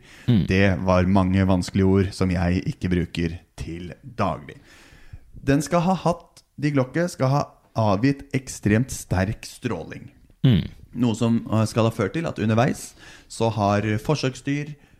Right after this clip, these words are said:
Speaker 2: planter, forskere, de skal ha falt som fluer.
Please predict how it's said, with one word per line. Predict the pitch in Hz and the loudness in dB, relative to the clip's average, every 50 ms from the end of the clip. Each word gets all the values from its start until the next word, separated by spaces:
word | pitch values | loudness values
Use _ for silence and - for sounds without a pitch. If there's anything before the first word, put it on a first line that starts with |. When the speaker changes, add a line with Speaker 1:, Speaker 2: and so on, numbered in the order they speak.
| - - - | -18 -8 -4
Speaker 2:
planter, | 139 139 135 135 117 104 - - - 135 139 139 139 131 - | -2 0 0 0 -2 -6 -8 -8 -6 -4 -4 -4 -6 -10 -8
forskere, | - 143 135 - - - 120 120 131 | -4 -4 -4 -4 -4 -6 -4 -4 -4
de | 127 113 | -4 -6
skal | 104 - - 104 | -8 -8 -6 -6
ha | 113 113 | -6 -8
falt | - - - 95 90 - | -6 -6 -6 -6 -6 -6
som | - 104 101 | -6 -8 -4
fluer. | - 110 101 87 82 - - | -2 -2 -2 -2 -4 -8 -14